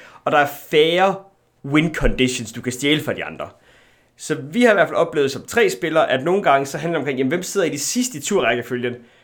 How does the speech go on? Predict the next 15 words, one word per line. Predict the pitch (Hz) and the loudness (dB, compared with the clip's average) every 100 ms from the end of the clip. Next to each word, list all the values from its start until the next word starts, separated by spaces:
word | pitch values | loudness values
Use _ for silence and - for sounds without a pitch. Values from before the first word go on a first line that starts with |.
| _ | _
For | - | -2
den | 196 - - | -2 -2 -8
person | 165 208 - | -4 -4 -2
får | 156 | 0
lov | 147 185 | 0 0
til | 190 | 0
at | 151 - | 0 2
overhale | 175 226 190 180 170 | 2 2 2 0 -2
de | - 147 | -6 -10
to | - 151 - | -6 -6 -2
andre, | 156 240 247 185 - - _ _ - | -2 2 0 0 -6 -20 _ _ -2
og | 151 | -2
så | - 190 | 0 -2
slutter | - - 214 214 | -2 -6 0 0
runden, | 147 165 185 175 120 - | 2 0 0 -2 -4 -6